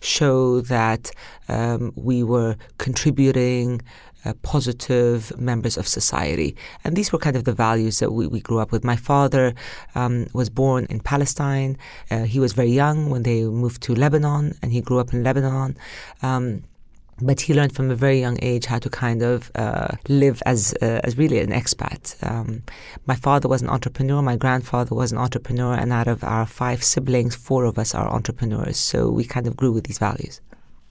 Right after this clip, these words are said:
The siblings till today are very close. You know, all five of us, um, live within a block away from each other. Our children are growing up together. Um, we, we do business together. Uh,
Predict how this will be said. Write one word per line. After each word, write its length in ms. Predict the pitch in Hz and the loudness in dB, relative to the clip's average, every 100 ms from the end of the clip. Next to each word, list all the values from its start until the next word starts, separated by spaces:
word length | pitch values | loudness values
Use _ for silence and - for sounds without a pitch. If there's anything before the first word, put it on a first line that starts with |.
| - 175 | -10 -4
The 60 | |
siblings 400 | 143 185 170 165 | 0 0 0 -2
till 180 | - 190 | -2 -2
today 280 | 196 170 160 | 0 4 4
are 80 | 151 | 4
very 200 | 151 156 | 0 0
close. 460 | - 247 151 - | -2 -2 -2 -2
You 80 | 160 | -4
know, 140 | 151 | -4
all 180 | - 160 | 0 0
five 340 | 156 160 151 147 | 0 0 0 -2
of 140 | 143 | -2
us, 300 | 143 - - | -2 -2 -4
um, 380 | 143 139 135 127 - - - | -2 0 0 -4 -12 -20 -6
live 420 | - 147 139 131 - | 0 2 2 -2 -2
within 280 | 151 147 139 | 0 2 2
a 60 | |
block 300 | 139 143 143 | 2 2 2
away 200 | 139 135 | 2 2
from 200 | 143 151 | 2 0
each 180 | 156 - | 0 2
other. 340 | 175 180 190 190 - - - 139 | 2 4 2 -2 -10 -14 -8 -2
Our 140 | 139 | -2
children 420 | 147 160 151 147 - | 0 0 2 0 0
are 140 | 135 | 0
growing 320 | 120 135 135 | 2 2 2
up 120 | 147 - | 0 0
together. 600 | 180 175 170 175 175 170 - - - - | 0 2 4 6 4 2 -6 -18 -8 -2
Um, 320 | 135 135 - | 0 0 -2
we, 320 | 143 139 131 | 2 2 2
we 140 | 135 135 | 2 2
do 120 | 131 | 4
business 380 | 175 165 180 - | 4 4 2 2
together. 600 | 185 180 175 170 175 170 - - - - | 0 4 4 6 4 2 -4 -16 -8 0
Uh, 240 | 143 143 | 2 2